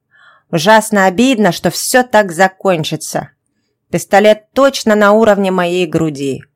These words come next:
Если пуля попадёт в сердце, а ей просто больше некуда лететь, я умру почти мгновенно.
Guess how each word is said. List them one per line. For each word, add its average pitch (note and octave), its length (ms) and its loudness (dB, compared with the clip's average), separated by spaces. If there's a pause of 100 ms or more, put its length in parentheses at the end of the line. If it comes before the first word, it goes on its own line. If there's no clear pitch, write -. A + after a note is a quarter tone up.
(380)
Если G3+ 460 0
пуля C4 400 0
попадёт E3 560 0
в - 60 -14
сердце, - 760 -2
а E3 160 0
ей F3 140 -2
просто F3+ 340 -4
больше F#3 360 -2
некуда F3 400 -2
лететь, A3 580 -4 (640)
я G3 300 2
умру G#3 240 2
почти F#3+ 400 -2
мгновенно. E3+ 800 0